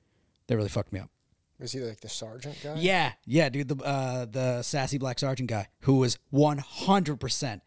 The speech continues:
Speaker 1: influenced from the sergeant from Aliens. Yeah.
Speaker 2: Is he only in three, or is he the one that
Speaker 1: Or
Speaker 2: was
Speaker 1: it's not
Speaker 2: in a
Speaker 1: Aliens.
Speaker 2: bunch of
Speaker 1: Uh, Predator, sorry.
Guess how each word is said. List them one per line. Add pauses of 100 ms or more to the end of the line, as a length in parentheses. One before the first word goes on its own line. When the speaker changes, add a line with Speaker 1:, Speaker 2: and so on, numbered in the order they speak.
(340)
Speaker 1:
influenced
from
the
sergeant
from
Aliens. (760)
Yeah. (240)
Speaker 2:
Is
he
only
in
three,
or
is
he
the
one
that
Speaker 1:
Or
Speaker 2:
was
Speaker 1:
it's
not
Speaker 2:
in
a (120)
Speaker 1:
Aliens.
Speaker 2:
bunch (120)
of (160)
Speaker 1:
Uh,
Predator,
sorry.